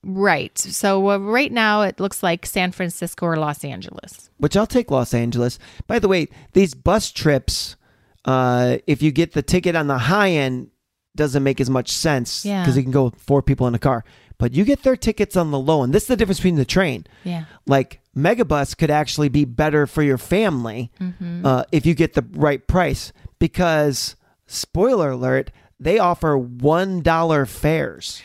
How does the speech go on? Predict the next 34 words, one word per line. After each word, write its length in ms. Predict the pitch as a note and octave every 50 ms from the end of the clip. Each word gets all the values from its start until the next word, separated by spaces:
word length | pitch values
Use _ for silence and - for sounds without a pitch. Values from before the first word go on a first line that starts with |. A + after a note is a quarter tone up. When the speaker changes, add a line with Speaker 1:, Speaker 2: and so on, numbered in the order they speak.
| - _ _
Speaker 1:
Not 400 | F#3 G3 G3+ G#3+ A3+ C4 - _
for 200 | - - D4 C#4 _
every 460 | - A#3+ A#3 G3 E3+ D#3+ E3 D#3 C#3
fare. 280 | C3+ - - B2 D#2 - -
Speaker 2:
I 120 | E3 F3+
know, 280 | G#3 A#3+ A3 E3 A#2+ - - - - _
but 140 | - A2 -
the 120 | G3+ F3+
fact 380 | - - - A#3 A#3 A#3 - _
that 160 | A#3+ G#3 D#3
they 180 | - G3 F#3+ F#3+ -
offer 480 | - G3+ A3 A#3 A#3 - - G#3 G3 F#3
them 220 | D#3 E3+ E3+ D#3+ D#3+
at 120 | D#3 D#3
all 600 | D#3+ D#3+ E3 - A3 A#3 A#3+ G#3+ E3+ D3+ D#3 D3+ -
is 180 | - E3 C3 C#3
insane. 880 | D3+ C#3+ B2 - - - - - B3+ C4 C#4 C#4 A#3+ E3+ C3+ A#2 - _ _ _ _ _
Speaker 1:
So 200 | - - - A#3
they 180 | G#3 A#3+ B3+
say 260 | C#4 - - D4 D4 B3
the 120 | G3+ G3+
key 360 | - - - - D#4 D4 E4 -
to 120 | - G#4
snagging 800 | F#4+ - - - C4 B3 A#3 A3 A3 G3+ G3 F3+ F3+ F3+ F#3 G#3 _
the 180 | F#3+ F3+ F#3
limited 580 | F#3 F3+ F3+ F3+ F#3 F#3+ G3+ A3 A#3+ C4 C#4 B3+
number 440 | A#3 A3+ A3+ A3 G#3+ G#3+ G3+ A3 -
of 200 | - G3+ F#3 E3+ -
ultra 440 | - F3+ F#3 G3 _ - - A#3 A3+
low 200 | A#3 A3+ A3+ A3+
prices 480 | A3 - - G3 G3 G#3 - F#3+ F#3+
at 140 | F#3 F3 F3
a 40 | E3+
dollar 760 | E3+ E3 - G3+ F3 E3+ F3+ F3+ D#3+ C#3+ C3+ C#3 D3+ F3+ G3+